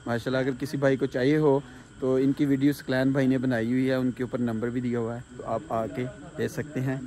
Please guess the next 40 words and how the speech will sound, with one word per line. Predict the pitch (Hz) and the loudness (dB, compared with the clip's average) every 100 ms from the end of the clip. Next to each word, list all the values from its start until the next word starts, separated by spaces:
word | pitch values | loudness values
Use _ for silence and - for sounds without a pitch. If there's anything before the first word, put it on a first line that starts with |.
| - | -6
जानवर | 117 120 123 | -4 -2 -2
माशाल्लाह | 123 120 127 123 | -2 -2 -4 -6
काफ़ी | 117 110 135 | -6 -2 0
अच्छे | 117 143 | 0 -2
हैं। | 143 - - - - - - - - | -2 -4 -18 -20 -16 -14 -12 -6 8
इन | 143 | 10
दिनों | 156 170 170 | 12 12 12
वैसे | 156 - 160 | 12 10 10
हर | 147 143 | 10 10
बंदा | 151 151 | 10 10
ही | 156 | 10
व्यापार | 147 135 131 | 8 8 8
करता | 127 123 135 | 8 2 2
है, | 147 - 135 | -2 -4 -6
लेकिन | 127 147 | -4 -4
जिनका | 139 135 151 | -4 -2 -4
experience | 147 - 139 156 156 | -4 -4 -2 -2 -2
होता | 131 131 | -4 -2
है | 135 | -4
ना, | 143 - - - | -6 -10 -18 -6
उनसे | 139 139 | -4 0
अगर | 151 143 | 2 2
आप | 135 | 2
जानवर | 127 131 131 135 | 0 0 0 0
लें | 131 | -2
तो | 127 127 | -2 -4
आपको | 123 123 | -4 -4
मुनासिब | 120 110 131 | -4 -4 -4
मिल | 113 107 | -6 -6
जाता | 107 98 | -8 -8
है। | 113 110 | -10 -8
तो | - | -2
ये | 135 165 | 0 0
सूरत | 165 147 151 | 2 0 2
हाल | 151 143 | 2 2
है, | 143 | 2
इनके | 143 151 | 0 -2
भी | 147 | 0
काफ़ी | 139 139 | 2 2
सारे। | 143 139 | 2 2